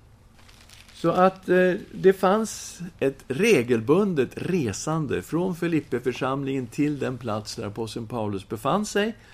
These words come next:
och de gav regelbundet underhåll till aposteln. Vi har också en intressant detalj i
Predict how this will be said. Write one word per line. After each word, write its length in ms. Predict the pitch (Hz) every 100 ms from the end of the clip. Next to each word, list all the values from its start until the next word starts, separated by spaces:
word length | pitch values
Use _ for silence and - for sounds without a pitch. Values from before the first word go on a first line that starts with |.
| - -
och 400 | 160 156 - - - - - - - -
de 580 | 160 123 143 139 - 160 - -
gav 420 | 165 113 101 117
regelbundet 800 | 214 156 101 95 101 98 95 -
underhåll 680 | 101 131 90 104 - 90 - - - -
till 280 | 135 117 - -
aposteln. 560 | 147 - 165 - - - - - - - - - - - -
Vi 120 | - 175
har 120 | 214
också 540 | 196 185 - 220 220 - -
en 240 | 180 185
intressant 680 | 185 165 190 - 165 151 147
detalj 600 | 170 165 135 127 127 -
i 340 | - 143 135